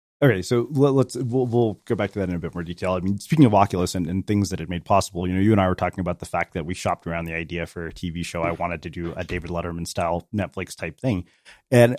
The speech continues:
I realized when I got inside of the Oculus for the first time, I was like, "Wait a minute, I can host a guest." Like, you and I, if you had an Oculus, could be having this conversation in V R,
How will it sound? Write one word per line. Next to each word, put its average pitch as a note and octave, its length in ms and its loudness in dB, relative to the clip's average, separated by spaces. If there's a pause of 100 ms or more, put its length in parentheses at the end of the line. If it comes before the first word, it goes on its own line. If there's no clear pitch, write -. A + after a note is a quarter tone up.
I A#2+ 120 8
realized C#3+ 600 8
when G#2 80 2
I F#2+ 60 2
got F#2+ 240 0
inside F#2+ 300 -2
of E2+ 80 -4
the F#2 80 -2
Oculus F#2+ 400 4
for - 100 -14
the F2+ 80 -6
first - 100 -10
time, G2 120 0
I - 20 -2
was E2 60 -4
like, F2+ 120 -8
"Wait A#2 140 6
a - 20 -2
minute, D#2 200 -10 (260)
I A2+ 100 2
can G#2 140 0
host A#2 460 2 (240)
a G2+ 80 -2
guest." G2 520 2
Like, A2 180 2
you D3 100 10
and C#3 80 10
I, A#2+ 120 10
if G#2+ 140 2
you B2 80 8
had B2 140 8
an G#2 80 4
Oculus, G2+ 340 0
could F2 140 -12
be F2+ 80 -2
having A2 260 2
this A2+ 140 0
conversation G#2 560 0
in G2+ 120 0
V F#2 140 -4
R, D#2 220 -6